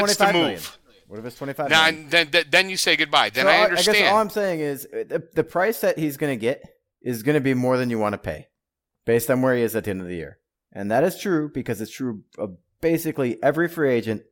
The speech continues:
Speaker 1: that's not a max guy. Because the free agency is built around the idea that whoever bids the most, whoever wants him the most, whoever likes him more than every other team in the league is, is gonna get the guy. And there's a lot of money out there this year, and there's not a lot of quality players.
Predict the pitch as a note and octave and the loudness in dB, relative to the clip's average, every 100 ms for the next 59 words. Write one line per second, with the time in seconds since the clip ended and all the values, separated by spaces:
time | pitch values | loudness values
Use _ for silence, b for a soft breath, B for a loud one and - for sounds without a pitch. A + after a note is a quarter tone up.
0 | _ _ _ A2 G#2+ - A2+ B2 B2+ A2+ | _ _ _ -4 -4 -4 0 0 0 0
1 | G#2+ - - G2 - - _ _ _ _ | -2 -2 -8 -10 -12 -20 _ _ _ _
2 | - A#2 A#2+ B2 - F#3+ G#3 F3 D#3+ E3 | -10 -8 -8 -8 -2 0 0 -2 -2 0
3 | D#3+ - A3+ F#3 E3 - B2+ B2 C3 B2+ | -2 0 0 0 -4 -4 0 0 2 0
4 | B2 E3+ C#3 A#2+ G#2+ A#2+ C#3+ D3+ A#2 E3 | 2 4 4 2 2 2 2 0 -2 -2
5 | F3+ F3 G3+ G#3 D#3 - A2+ B2 G#2+ B2 | -2 -4 -2 0 0 -2 -4 -4 -4 -6
6 | D3 D#3+ F3 F#3 D3+ - - b b b | -6 -8 -4 0 0 -2 -14 b b b
7 | - A#2+ C#3 C#3 D#3 - C3+ C#3 C#3+ B2 | -2 2 4 4 4 2 2 2 2 0
8 | - C#3 D#3+ G3 F#3+ F#3+ G3 F#3+ F#3 G3+ | 0 0 2 0 0 -2 -4 -4 -4 -2
9 | F3 D3+ E3 _ _ _ _ _ B2 A#2+ | 0 -2 -6 _ _ _ _ _ -6 -6
10 | - B2+ A2 C3 C#3 C#3+ C#3+ - - C#3+ | -4 -6 -2 0 2 2 0 -6 -6 -4
11 | - D#4+ - - - _ _ _ _ - | -2 -2 -4 -6 -20 _ _ _ _ -4
12 | C3 D3+ C3+ B2+ A#2 F3+ F3 F#3 F#3 E3+ | 2 2 2 2 4 4 2 0 0 -2
13 | C#3+ C3 B2+ C3+ C3 A#2+ G#2 F#2+ A2+ C#3 | -2 -2 -4 -2 -2 -2 -4 -4 -4 -2
14 | C#3 C#3 C3+ - A2+ B2+ A#2+ B2+ B2+ F#2+ | -2 -2 -6 -4 -2 -2 -4 -2 0 0
15 | E2 | -6